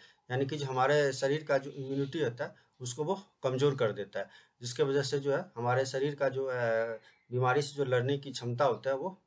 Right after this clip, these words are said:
कमज़ोर हो जाता है। तो basically जो एचआईवी होता है वो हमारे इम्यूनिटी पे अटैक करता है और इम्यूनिटी हमारा कमज़ोर कर देता है। जो एचआईवी होता है वो actually वायरस का नाम होता है, तो इसी वायरस के नाम पे जो है इस बीमारी को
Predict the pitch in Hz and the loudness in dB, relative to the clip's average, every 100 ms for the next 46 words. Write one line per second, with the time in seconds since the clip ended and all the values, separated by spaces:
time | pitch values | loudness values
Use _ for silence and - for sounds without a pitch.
0 | _ 127 131 147 117 104 95 - 95 - | _ -4 4 4 4 2 -4 -6 -16 -20
1 | - _ 143 135 135 156 156 175 170 151 | -20 _ -2 2 0 2 2 2 -2 -4
2 | 123 143 147 156 120 131 127 - 131 131 | 4 6 6 2 2 0 -2 -4 0 2
3 | 156 202 - _ - 135 147 143 175 185 | 2 0 -12 _ -6 0 0 0 0 0
4 | - - 123 117 117 113 104 - 101 - | -2 -8 -14 0 0 2 -4 -4 -12 -14
5 | - _ 120 131 135 139 151 131 131 202 | -20 _ -2 0 0 -2 -2 -2 0 -4
6 | - - 123 123 117 101 92 95 - 92 | -8 -6 -2 -2 -2 -4 -8 -12 -14 -16
7 | - _ - - _ 131 127 147 151 147 | -16 _ -20 -20 _ -4 -2 0 6 6
8 | 165 175 120 151 147 160 151 151 202 233 | 6 4 4 2 2 0 -2 -2 -4 -8
9 | - 110 131 143 139 123 110 101 101 - | -10 2 6 6 4 0 0 0 -6 -6
10 | 98 - _ _ - 143 185 143 147 - | -8 -8 _ _ -8 -4 6 8 8 4
11 | 151 135 135 139 123 151 160 - 131 127 | 0 2 0 0 0 -2 -4 -8 -4 -2
12 | 123 123 185 | -2 -4 -8